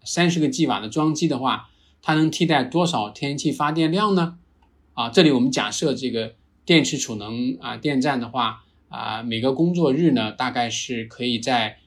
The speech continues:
高峰，啊，电力供应时满负荷运行三个小时啊，这是一个假设。啊，当然，啊，大多数情况下，其实它是可以运行到四个小时以上的。那么每年的话，我们按照一周五个工作日的话，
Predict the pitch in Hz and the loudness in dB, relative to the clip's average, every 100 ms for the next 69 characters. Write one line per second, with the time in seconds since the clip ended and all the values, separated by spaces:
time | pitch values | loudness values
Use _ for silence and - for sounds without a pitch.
0 | _ _ 165 165 160 180 175 165 165 - | _ _ 4 4 2 2 2 0 -4 -12
1 | 120 113 156 147 131 143 131 123 120 113 | -14 0 4 4 4 2 2 2 -2 -2
2 | 104 110 139 170 151 165 139 127 113 113 | -2 -4 -4 -2 2 2 2 0 -4 -2
3 | 165 175 123 - - - 107 101 - 110 | 0 0 -2 -6 -10 -10 -16 -14 -12 -10
4 | 117 117 113 98 - 120 - _ _ _ | -8 -8 -8 -8 -4 -6 -8 _ _ _
5 | _ 117 123 143 147 147 - - 123 117 | _ -2 4 4 4 0 -8 -8 -8 -8
6 | 117 - 147 147 139 - 127 123 131 113 | -10 -10 -4 -4 -4 -4 -4 -2 -2 -4
7 | 110 - 113 110 123 120 - 110 107 107 | -6 -12 -10 -6 -6 -8 -12 -10 -8 -4
8 | 123 110 110 107 113 - 117 104 - - | -4 -4 -10 -14 -16 -4 -2 -2 -4 -4
9 | 127 104 123 127 160 139 107 - _ _ | -4 -6 -6 -4 -2 -2 -4 -14 _ _
10 | _ _ _ _ - 180 170 156 151 135 | _ _ _ _ 4 6 6 4 4 4
11 | 123 120 120 170 170 160 120 131 135 127 | 4 4 2 2 6 6 4 0 2 2
12 | 123 131 127 139 135 107 113 135 170 160 | 2 0 0 2 2 0 -4 -4 0 0
13 | 165 135 127 117 - | 2 0 0 -2 -2